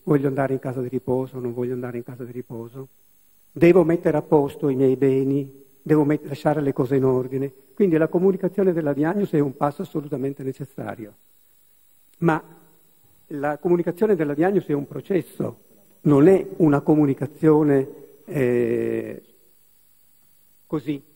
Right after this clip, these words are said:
semplice. Dici una volta: "Lei ha questa malattia, cioè arrivederci". Non è così. È un processo perché va detto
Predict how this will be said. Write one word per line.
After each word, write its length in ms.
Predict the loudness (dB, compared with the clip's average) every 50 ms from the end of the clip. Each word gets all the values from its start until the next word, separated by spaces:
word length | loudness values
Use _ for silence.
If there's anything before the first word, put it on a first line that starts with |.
| _ _
semplice. 540 | 0 4 4 4 4 4 0 -2 -2 0
Dici 180 | 2 2 2 4
una 120 | 4 4
volta: 300 | 6 6 6 4 4 2 2
"Lei 340 | 4 6 6 8 8 8 6
ha 140 | 4 2 0
questa 300 | 0 -2 -2 -2 -2 -2
malattia, 580 | 0 0 0 -2 -4 -4 -2 0 2 2 2
cioè 180 | 0 -2 -2 -2
arrivederci". 500 | -2 0 -2 -2 -2 -2 -4 -4 -4 -2
Non 140 | 0 0 0
è 80 | -2
così. 260 | -2 -4 -6 -10 -10 -12 _ _ _ _ _
È 120 | 4 6 8
un 140 | 8 8
processo 520 | 6 2 -2 -2 0 -2 -2 -4 -6 -12 -10
perché 320 | -8 -8 -6 -4 -2 -2
va 120 | -2 -2 -2
detto 520 | -2 -2 -4 -4 -2 -2 -2 -2 -2 -4